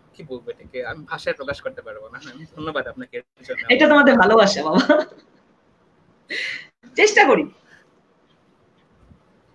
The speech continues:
Speaker 1: ম্যাম, আমাদের সাথে যুক্ত আছেন সম্ভবত রোকসানা মুস্তাফিজ ম্যাম। লিখেছেন, "কলেজে join করে সুরঞ্জিতা ম্যাডামকে বলেছিলাম,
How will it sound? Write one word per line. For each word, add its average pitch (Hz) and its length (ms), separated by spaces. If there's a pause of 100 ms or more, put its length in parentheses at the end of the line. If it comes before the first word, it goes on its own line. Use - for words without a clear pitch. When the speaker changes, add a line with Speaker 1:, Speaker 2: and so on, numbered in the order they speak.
(320)
Speaker 1:
ম্যাম, 165 160
আমাদের 165 220
সাথে 208 480
যুক্ত 160 260
আছেন 185 300
সম্ভবত 190 380
রোকসানা 185 520
মুস্তাফিজ 170 500
ম্যাম। 135 300
লিখেছেন, 196 580
"কলেজে 190 440
join 175 320
করে 196 300
সুরঞ্জিতা 185 480
ম্যাডামকে 175 360
বলেছিলাম, 190 680